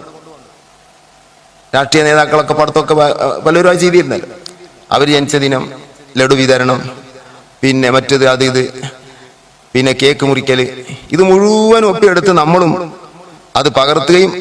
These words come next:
അതിന് സുയൂത്തി ഇമാമിന്റെ രേഖയും മറ്റും നിരത്തി. അവരാരും അവർക്ക് ജനിച്ച മക്കളെ ജന്മദിനം നടത്തിയത്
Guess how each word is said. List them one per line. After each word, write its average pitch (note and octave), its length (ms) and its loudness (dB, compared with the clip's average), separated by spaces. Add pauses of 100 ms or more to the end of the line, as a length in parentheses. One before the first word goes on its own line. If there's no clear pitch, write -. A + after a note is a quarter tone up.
(100)
അതിന് D3 240 2
സുയൂത്തി D3 320 0
ഇമാമിന്റെ C3+ 420 0
രേഖയും D#3 340 0 (560)
മറ്റും C#3+ 240 0
നിരത്തി. B2+ 300 -2 (500)
അവരാരും F#3+ 560 2
അവർക്ക് F3+ 300 0
ജനിച്ച F3 200 0 (100)
മക്കളെ E3 340 0
ജന്മദിനം D#3 420 0
നടത്തിയത് D#3 340 0